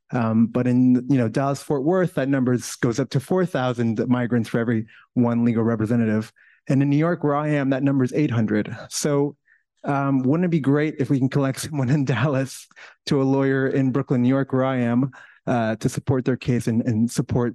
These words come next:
uh, you know, access to justice in a more meaningful way? So those are some of the things we're working on, along with trying to connect, trying to make A I really work for us, right? There's a lot of scary, uh, examples of how A I is changing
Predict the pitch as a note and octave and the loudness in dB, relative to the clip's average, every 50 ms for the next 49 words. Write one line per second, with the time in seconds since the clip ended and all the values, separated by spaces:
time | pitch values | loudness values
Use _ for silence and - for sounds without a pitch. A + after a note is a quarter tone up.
0 | - - A#2 A2+ A2 A2 - B2 A#2 A2+ A2 A2 A2+ A2+ - C3 A#2+ - B2+ G2+ | -6 -6 -4 -2 -2 0 2 2 2 2 2 0 -2 -4 -4 -6 -4 -2 -2 -2
1 | A2 A2+ A2+ - - A2 A2 - - A#2 A2 A2+ A2 A2+ A#2 A2+ A2 A#2 - _ | -2 -2 -2 -2 -2 -4 -4 -2 -4 -4 -2 0 0 2 2 2 0 -2 -4 _
2 | _ _ _ _ - B2+ A#2+ A#2+ A#2+ A#2+ B2+ A2 A2+ A#2 A2+ A2+ A#2 A#2 - C3+ | _ _ _ _ -2 2 2 2 2 2 0 0 0 0 0 0 0 0 0 0
3 | C3+ E3 E3+ D#3+ - F#3 E3+ D#3 C#3 - C#3+ C3 A#2 A#2+ A#2 D3+ D#3 - C#3+ C3+ | 2 2 0 2 0 0 0 0 0 0 0 0 0 0 0 0 -2 0 0 0
4 | C3 B2+ B2+ C3+ C3+ C3 - - - _ _ _ _ - B2+ C3 C3 C3 B2+ C3 | 2 2 0 -2 -4 -6 -8 -18 -20 _ _ _ _ -2 0 0 2 0 0 2
5 | C3+ B2+ B2+ B2+ - - - C#3+ B2+ B2+ B2 A#2+ - - B2 B2 B2 B2+ A#2+ - | 2 2 0 0 -2 -4 -2 -2 0 0 0 0 0 0 2 2 2 2 0 -4
6 | - - - - - - - _ _ _ _ _ _ _ _ _ _ _ _ _ | -8 -10 -10 -10 -10 -10 -14 _ _ _ _ _ _ _ _ _ _ _ _ _
7 | _ - - F#3 F3 D#3+ D3+ - - D3 D3+ C3+ B2 A#2+ B2 B2+ B2+ B2 B2+ A#2+ | _ -2 0 2 2 2 0 0 0 0 0 0 0 0 0 0 0 2 2 2
8 | A#2+ A2 G#2+ A#2 A#2 A#2 - - A#2 G2+ A2+ A2+ A2 - - - - A#2+ A2+ A2+ | 2 2 0 0 -2 -2 -2 -4 -4 -2 -2 -4 -4 -6 -8 -6 -2 0 0 0
9 | A#2 A#2+ - - _ _ _ - _ - C3+ A#2+ A#2 C3 C3 C3+ C3+ B2+ - - | 0 -2 -4 -8 _ _ _ -16 _ -2 -2 0 2 2 0 0 -2 -2 -4 -6
10 | - - C3+ C3 C3 B2+ B2+ B2+ B2+ B2+ B2+ B2 - B2 A#2 A2 A2+ A2 F#2 E2 | -2 0 0 2 2 2 2 2 2 2 0 0 -2 -4 -2 -2 -2 -2 -2 -4
11 | - - C3+ A2+ G#2+ C3 C3 B2 B2 B2+ C#3 A#2+ C#3 A#2+ A#2+ B2 B2 B2+ B2+ B2 | -4 -4 -4 -4 -2 -2 -4 -2 -2 -2 -2 -2 0 0 0 0 0 0 0 0
12 | B2 B2 B2 B2 - B2+ A#2+ A2 - - - B2+ A#2 A#2+ A#2+ B2+ B2 A#2+ A#2+ B2+ | 0 -2 -2 -2 -2 -2 -4 -4 -4 -6 -2 0 0 2 2 2 2 0 0 -2
13 | - | -4